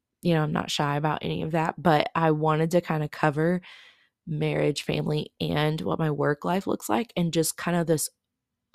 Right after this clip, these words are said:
overview of, like, you, you guys see me post pictures, you, you know, um, see that kind of stuff of me and my family, but, like, I'm trying to paint the picture of how it has not always looked like this,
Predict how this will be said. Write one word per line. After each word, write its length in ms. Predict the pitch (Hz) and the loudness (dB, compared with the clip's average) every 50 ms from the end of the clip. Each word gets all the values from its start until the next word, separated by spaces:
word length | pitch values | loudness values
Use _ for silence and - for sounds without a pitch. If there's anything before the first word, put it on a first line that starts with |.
| - - | 2 6
overview 1500 | 165 165 165 156 175 175 175 175 175 175 107 104 98 - _ _ _ - 156 156 180 180 185 185 180 185 185 180 180 - | 6 6 6 6 4 4 4 4 4 2 0 -2 -4 -8 _ _ _ -10 -4 -2 0 2 2 4 4 4 4 2 2 0
of, 240 | - 175 165 156 | 0 -2 -2 0
like, 280 | 160 156 151 156 - - | -2 -2 -2 -4 -4 -6
you, 300 | 165 160 156 156 151 - _ _ _ | -6 -4 -4 -6 -6 -8 _ _ _
you 140 | - 165 165 | -2 -2 0
guys 220 | 170 165 160 160 - | 0 0 -2 -2 -2
see 240 | - - 165 160 170 | -2 -2 0 0 0
me 160 | 175 175 175 | 0 0 0
post 280 | - 165 160 156 - | 2 0 0 0 0
pictures, 580 | - 143 139 - - - 143 139 143 147 143 - | -2 -4 -4 -4 -6 -4 -2 0 0 0 0 0
you, 180 | 151 147 151 151 - - - - - - - - - - _ - | 0 0 0 -2 -6 -14 -20 -20 -20 -20 -20 -20 -20 -20 _ -2
you 140 | - 180 175 | 2 4 4
know, 440 | 160 143 147 - 143 143 - - - - | 4 4 4 2 2 2 0 -2 -2 -2
um, 420 | 151 143 - 170 175 180 185 185 - _ _ | -2 -2 -2 -4 -6 -8 -8 -10 -12 _ _
see 300 | - - - - 208 208 | -6 -2 2 4 6 6
that 200 | 202 180 - - | 6 4 2 0
kind 180 | - 170 151 151 | -2 -4 -4 -4
of 80 | 151 | -4
stuff 340 | - - 147 143 139 143 - - - | -4 -4 -2 -2 -2 -4 -4 0 2
of 240 | 156 156 151 151 | 4 4 4 2
me 280 | 147 143 151 156 151 147 | 0 -2 -2 -2 -2 -2
and 100 | 151 - | -2 -2
my 140 | - 139 143 | -2 -2 -4
family, 600 | - - 156 156 160 160 151 147 143 139 139 139 - _ - | -4 -4 -4 -2 -2 -2 -2 -4 -4 -4 -6 -6 -6 _ 2
but, 340 | 160 143 139 139 156 - - _ _ _ _ _ _ _ _ _ - | 4 4 4 2 -2 -6 -10 _ _ _ _ _ _ _ _ _ 0
like, 120 | 170 160 | 0 2
I'm 120 | 160 160 160 | 2 0 -2
trying 320 | - - - 180 170 170 | -4 -4 -2 0 0 0
to 60 | 165 160 | 0 0
paint 200 | - 175 156 - | -2 -4 -4 -4
the 80 | - | -4
picture 340 | - 175 170 - - - 156 | -2 -2 -2 -2 -2 -2 0
of 140 | 147 147 143 147 | 0 0 -2 -4
how 280 | 147 143 143 135 - - | -4 -4 -4 -4 -4 -2
it 200 | - 156 - - | -4 -4 -4 -6
has 280 | - - 151 160 165 175 | -8 -6 -4 -4 -4 -4
not 180 | 180 190 - - | -6 -6 -6 -4
always 500 | - 180 185 180 160 156 151 147 147 - | -2 0 2 2 2 2 0 -2 -2 -4
looked 200 | - 170 165 - | -4 -4 -4 -4
like 200 | - - - 143 _ | -6 -6 -6 -8 _
this, 360 | - - - - - - - | -8 -8 -8 -10 -14 -18 -18